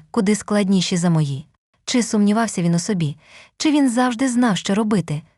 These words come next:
наче, почувши мої думки, у пам'яті знову ожили його образи.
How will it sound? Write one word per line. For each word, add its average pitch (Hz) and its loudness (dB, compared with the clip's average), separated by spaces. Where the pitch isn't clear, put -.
наче, 247 2
почувши 226 -2
мої 196 2
думки, 202 0
у 202 2
пам'яті 185 0
знову 208 0
ожили 170 0
його 180 0
образи. 151 -2